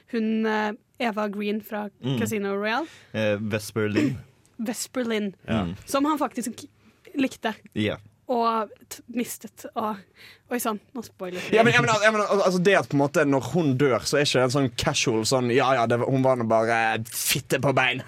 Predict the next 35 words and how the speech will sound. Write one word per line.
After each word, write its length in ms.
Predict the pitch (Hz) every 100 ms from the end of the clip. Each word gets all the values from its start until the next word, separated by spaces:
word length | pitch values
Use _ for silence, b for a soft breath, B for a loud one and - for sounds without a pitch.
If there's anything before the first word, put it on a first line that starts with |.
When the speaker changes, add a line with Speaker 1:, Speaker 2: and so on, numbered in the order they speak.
| 165 151 160 139
Speaker 3:
<laughs> 560 | - - - 285 185 180
Men 240 | 190 185
hun, 300 | 202 196 190 - 214
hun 80 | 208
var 220 | 226 202
en 100 | 175
dame 300 | 160 170 185
som 100 | 175
betydde 300 | 151 208 196
noe 240 | 135 110
for 220 | 107 85 -
han. 40 | 349
Speaker 1:
Mm. 340 | 349 277 254 -
Speaker 3:
Som 320 | - - 190 185
er 220 | 196 175
veldig, 380 | 143 151 156 160 139
liksom, 320 | 135 135 139 135 117 - - - 147
ny 300 | 151 160 117
ting 400 | - 127 101 98 - - 127
for 140 | 131 117
Speaker 2:
Mm. 20 |
Speaker 3:
James 200 | 113 113
Bond. 180 | 151 117
Speaker 2:
Hun 180 | 143 139
var 140 | 143 135
en 120 | 113
dame 280 | 113 117 98
han 160 | 107
var 120 | 104 95
villig 320 | 95 101 92
til 80 | 80
å 80 | -
slutte 560 | - 98 98 - 92
å 160 | - 85
være 600 | 80 87 87 76 78 78